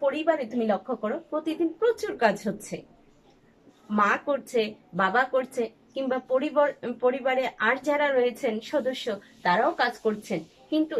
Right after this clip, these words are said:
এই কাজগুলো কিভাবে সম্পন্ন হচ্ছে আমরা কি কখনো ভেবে দেখেছি? আমরা শিক্ষার্থীরা একটু লক্ষ্য করলে সে কাজগুলো কিন্তু আমরা নিজেরাও পরিবারের সদস্যদেরকে সহযোগিতা করতে পারি।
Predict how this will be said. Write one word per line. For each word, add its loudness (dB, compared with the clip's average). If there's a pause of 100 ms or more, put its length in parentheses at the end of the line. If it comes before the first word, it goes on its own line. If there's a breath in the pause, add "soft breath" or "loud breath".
(120)
এই 2 (120)
কাজগুলো 0 (180)
কিভাবে -4
সম্পন্ন -2
হচ্ছে -4 (340 loud breath)
আমরা 2
কি -6
কখনো -2
ভেবে -8
দেখেছি? -4 (520)
আমরা -2
শিক্ষার্থীরা -2 (380 loud breath)
একটু -4
লক্ষ্য 2
করলে 0 (140)
সে -2
কাজগুলো -2 (100)
কিন্তু -6 (360 loud breath)
আমরা 0
নিজেরাও 2 (100)
পরিবারের 0
সদস্যদেরকে -6 (320 soft breath)
সহযোগিতা 0
করতে -6
পারি। -4